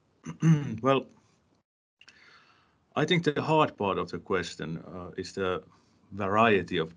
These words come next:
different opinions regarding the sustainability poli-, policies in different contexts. But, uh, I can, I, I, I think I can, mm, identify the political dynamic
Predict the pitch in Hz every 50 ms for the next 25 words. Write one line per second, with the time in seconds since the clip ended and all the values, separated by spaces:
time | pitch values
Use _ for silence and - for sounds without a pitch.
0 | _ - 98 90 - 92 85 82 - - - - - - - - 104 104 92 90
1 | 82 69 64 - - - 80 - - 85 82 82 82 82 82 82 - 87 82 82
2 | - 92 90 85 85 82 80 82 87 85 82 85 - - 82 82 80 80 85 -
3 | _ - 95 90 90 85 - 85 82 - 87 87 85 92 87 - 90 82 - -
4 | 101 87 85 82 - - - - - - _ _ _ _ - - - _ _ _
5 | - - - - - - - _ _ - 107 107 104 104 - - 123 117 110 107
6 | 113 131 135 131 135 135 135 131 127 123 - - - - 135 139 - 147 143 -
7 | _ _ - 139 139 - 160 160 - - - 117 110 110 110 110 113 107 110 -
8 | - - - - - - - - - - - - - 110 110 104 101 104 101 101
9 | - - - _ _ _ _ _ _ _ _ _ _ - - - - - - -
10 | - - 117 110 120 139 143 143 123 - 107 - - 98 92 95 92 - 98 -
11 | - 107 113 117 113 113 101 - 95 92 90 90 101 98 98 101 110 117 110 95
12 | 82 80 - - -